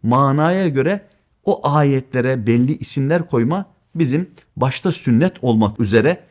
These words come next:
seleflerin kitaplarında gördüğümüz bir hakikat. Bundan dolayı Hazreti Üstad da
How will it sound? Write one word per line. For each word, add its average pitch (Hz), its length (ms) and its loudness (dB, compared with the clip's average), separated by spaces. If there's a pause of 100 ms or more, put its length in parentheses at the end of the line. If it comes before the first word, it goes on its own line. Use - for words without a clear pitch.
(140)
seleflerin 127 640 -2
kitaplarında 120 560 -6
gördüğümüz 101 540 0
bir 87 80 -6
hakikat. - 520 -10 (520)
Bundan 180 440 4
dolayı 151 400 2 (300)
Hazreti 175 440 0
Üstad - 340 -2
da 208 180 -6